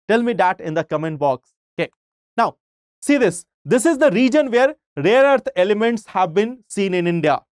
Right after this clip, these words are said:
Okay. Here we can see that there is deposition of monzite here. Okay. Then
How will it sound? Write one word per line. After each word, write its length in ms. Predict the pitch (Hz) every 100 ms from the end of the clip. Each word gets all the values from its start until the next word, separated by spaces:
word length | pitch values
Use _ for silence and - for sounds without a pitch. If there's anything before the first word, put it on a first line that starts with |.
| -
Okay. 200 | 143 151 - _ _
Here 240 | - 226 254
we 100 | 233
can 160 | 247
see 160 | 240 233
that 300 | 214 214 185
there 120 | 202
is 200 | 220 208
deposition 600 | 151 175 190 180 180 220
of 140 | 202 185
monzite 640 | 151 160 160 156 175 196
here. 300 | 202 185 202 _ _ -
Okay. 140 | 165 _ _ _ -
Then 200 | 220 170